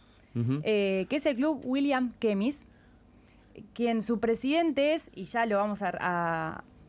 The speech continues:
Speaker 2: a saludar al aire, Agustín Poncio,
Speaker 1: Ujú.
Speaker 2: eh, nos va, ¿le-, te suena el apellido,
Speaker 1: Sí,
Speaker 2: no?
Speaker 1: por supuesto.
Speaker 2: Bueno, siempre, eh, también mencionamos que nos gusta hablar de clubes que tengan relación, eh,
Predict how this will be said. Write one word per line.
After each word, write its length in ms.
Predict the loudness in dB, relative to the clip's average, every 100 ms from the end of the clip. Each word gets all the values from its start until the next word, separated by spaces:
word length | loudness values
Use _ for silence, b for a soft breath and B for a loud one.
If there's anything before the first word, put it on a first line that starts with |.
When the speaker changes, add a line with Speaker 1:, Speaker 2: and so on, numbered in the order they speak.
| -6
Speaker 2:
a 100 | -4
saludar 400 | 0 2 4 4
al 120 | 4 4
aire, 200 | 2 0
Agustín 400 | -2 -6 -4 0
Poncio, 440 | 2 2 0 0
Speaker 1:
Ujú. 300 | 0 -2 -4 -4
Speaker 2:
eh, 500 | -2 -2 0 0 0 0
nos 180 | 2 2
va, 220 | 0 -2 -16 -12
¿le-, 140 | -4 -4
te 220 | 0 0
suena 180 | 2 4
el 80 | 4
apellido, 320 | 2 0 2
Speaker 1:
Sí, 100 | 2
Speaker 2:
no? 60 |
Speaker 1:
por 120 | 2 0
supuesto. 440 | 2 0 0 -2
Speaker 2:
Bueno, 320 | 2 2 0 -6 B B B -10
siempre, 260 | -6 0 0 -2 -6 -14 -6
eh, 80 | 0
también 280 | 2 2
mencionamos 520 | 0 0 0 0 0 -2
que 300 | 0 0 0
nos 180 | -4 -6
gusta 240 | -6 -2
hablar 220 | 0 2
de 120 | 0 0
clubes 300 | 2 0 0
que 140 | -4
tengan 320 | -2 0 0
relación, 560 | 2 0 0 0 0 0
eh, 540 | 0 0 0 -2 -4